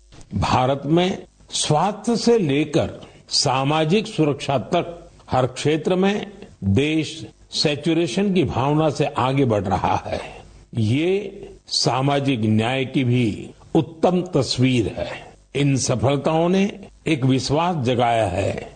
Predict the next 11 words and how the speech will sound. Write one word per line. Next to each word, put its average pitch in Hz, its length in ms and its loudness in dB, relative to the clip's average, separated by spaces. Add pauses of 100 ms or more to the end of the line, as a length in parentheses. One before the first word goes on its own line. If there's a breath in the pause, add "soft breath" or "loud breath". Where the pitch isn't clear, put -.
(120)
कि 120 100 4
आने 139 360 0
वाला 131 300 2
समय 139 640 0 (260)
और 151 240 2
बेहतर 117 420 2
होगा, 98 520 0 (220)
हर 165 220 0 (100)
कदम 123 260 2
पर 110 200 0
भारत 110 520 0